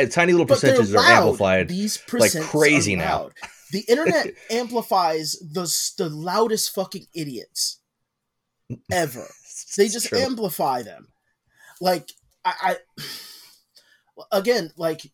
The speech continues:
Speaker 2: the fact that there are, there was, what was it? There's feminist movement that came up where the, and I don't know if she was exaggerating, but this woman said, um, "If I have a boy, I'm going to abort it.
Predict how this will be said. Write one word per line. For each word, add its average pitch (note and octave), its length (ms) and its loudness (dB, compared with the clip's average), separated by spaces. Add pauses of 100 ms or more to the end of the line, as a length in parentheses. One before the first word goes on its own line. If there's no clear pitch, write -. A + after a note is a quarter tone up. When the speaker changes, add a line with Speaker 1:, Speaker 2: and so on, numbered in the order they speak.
(320)
Speaker 2:
the G3 140 -6
fact C4+ 300 2
that C4+ 140 -6
there G#3+ 200 0
are, E3 340 -2
there B3+ 120 -4
was, A#3+ 260 -4
what F#3+ 160 -8
was D#3+ 120 -10
it? D3 100 -14
There's E3+ 220 -8
feminist A#3 460 -4
movement B2 460 -14 (380)
that C#3 220 -8
came D3 300 -12
up C3+ 180 -14
where C#3+ 440 -8 (420)
the, E3+ 240 -10
and F3+ 160 -4
I F#3 80 -2
don't A3+ 160 -2
know G3+ 120 -4
if D#3 80 -10
she - 100 -10
was C3+ 140 -12
exaggerating, F3+ 720 -4
but D3 120 -10
this D3+ 160 -10
woman E3 260 -8
said, B2 380 -6 (560)
um, A#2+ 480 -6 (1040)
"If D#3+ 200 -6
I G3+ 120 -2
have G#3+ 220 2
a A3 60 0
boy, C#3 560 -4 (100)
I'm D3 180 -8
going C#3+ 240 -10
to C3 140 -10
abort A2+ 360 -12
it. - 140 -20